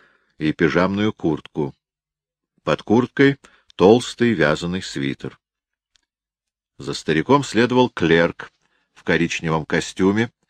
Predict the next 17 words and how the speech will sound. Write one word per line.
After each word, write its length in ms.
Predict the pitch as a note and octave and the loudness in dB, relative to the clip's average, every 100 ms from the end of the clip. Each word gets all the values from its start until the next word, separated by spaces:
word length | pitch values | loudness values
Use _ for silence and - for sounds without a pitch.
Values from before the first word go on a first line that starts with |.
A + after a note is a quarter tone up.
| _ | _
неопределенного 840 | D2+ D2 - D#2+ E2 E2 D2+ D2 D2 | -4 -4 -4 -4 -2 -2 -2 -2 -2
возраста 680 | D2 D#2 E2 - - G2+ - _ _ _ - | 0 -2 -4 -8 -4 -4 -4 _ _ _ -8
и 120 | D#2 | -4
неопределенной 760 | D2+ D#2 D#2+ D#2 D#2+ E2+ F2+ F#2 | -2 -2 -2 -2 -2 -2 -2 -4
внешности, 840 | F2 G2 E2+ - C#2+ - C#2 C2 _ _ _ _ C2+ | 0 -2 -2 -6 -12 -10 -8 -8 _ _ _ _ -14
с 60 | |
большим 640 | B1+ C#2+ - - F#2+ B2 C3+ | -6 -4 -4 -2 0 0 -2
кожаным 640 | - D#2+ E2 F#2 F#2 F#2+ - - | -4 -2 -2 -2 -6 -8 -12 -8
кейсом. 600 | D#2 B1+ - - A1+ _ _ _ _ _ _ _ _ _ _ _ _ _ _ _ _ _ - | -6 -6 -8 -14 -16 _ _ _ _ _ _ _ _ _ _ _ _ _ _ _ _ _ -20
Старик 380 | - G#2+ E3 D3+ | -4 2 2 2
не 120 | D3 | -2
поздоровался, 960 | B2 E2+ F#2 D#2+ E2 F2 - G2+ G2 - _ _ _ _ _ _ _ _ _ | -2 0 2 4 4 2 -2 -2 -2 -4 _ _ _ _ _ _ _ _ _
не 200 | - F#2+ | -4 -2
протянул 520 | G#2 G#2+ - A#2 D3 G#2+ | 2 2 2 2 4 4
руки, 440 | E2 - F#2 G#2 - | 0 -2 -2 -2 0
молча 480 | E2+ A2 A2+ G#2 | 2 4 2 0
опустился 880 | F2 - G#2+ - G#2 A2+ - G#2+ G#2+ | 0 -2 -6 0 0 0 0 2 0